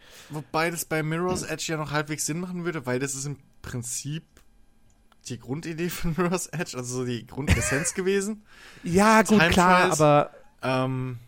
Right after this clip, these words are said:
Speaker 1: aus Ego-Perspektive, aber ja, ich weiß, was du meinst. Ähm,
Speaker 2: du musst eine offene Spielwelt, musst du einfach viel, viel besser nutzen als das.
Speaker 1: Ja.
Speaker 2: Übrigens, ich sag, Mirror's Edge wird verschoben. Definitiv.
Speaker 1: Sagst du?
Speaker 2: Weil
Speaker 1: Hast, hast du da Quellen?
Speaker 2: es kommt zeitgleich an einem und demselben Tag mit Deus Ex und Far Cry Primal.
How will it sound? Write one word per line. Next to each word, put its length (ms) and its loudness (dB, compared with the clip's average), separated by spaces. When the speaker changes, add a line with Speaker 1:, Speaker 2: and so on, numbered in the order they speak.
Speaker 1:
aus 340 -8
Ego-Perspektive, 760 -8
aber 100 -2
ja, 200 0
ich 140 -6
weiß, 180 -4
was 120 -2
du 80 -6
meinst. 460 -8
Ähm, 280 -8
Speaker 2:
du 60 0
musst 200 2
eine 100 6
offene 240 2
Spielwelt, 400 0
musst 160 -2
du 60 2
einfach 220 -6
viel, 220 -6
viel 140 -4
besser 240 -6
nutzen 320 -6
als 160 -8
das. 140 -12
Speaker 1:
Ja. 140 0
Speaker 2:
Übrigens, 280 6
ich 80 -8
sag, 260 4
Mirror's 280 10
Edge 260 2
wird 220 0
verschoben. 460 -2
Definitiv. 560 -8
Speaker 1:
Sagst 300 -4
du? 160 -8
Speaker 2:
Weil 220 8
Speaker 1:
Hast, 240 0
hast 220 -4
du 40 -6
da 120 -6
Quellen? 360 -8
Speaker 2:
es 180 4
kommt 260 4
zeitgleich 760 2
an 160 -2
einem 200 6
und 100 10
demselben 340 2
Tag 260 -10
mit 180 -2
Deus 220 6
Ex 220 -4
und 120 -2
Far 200 0
Cry 200 2
Primal. 460 0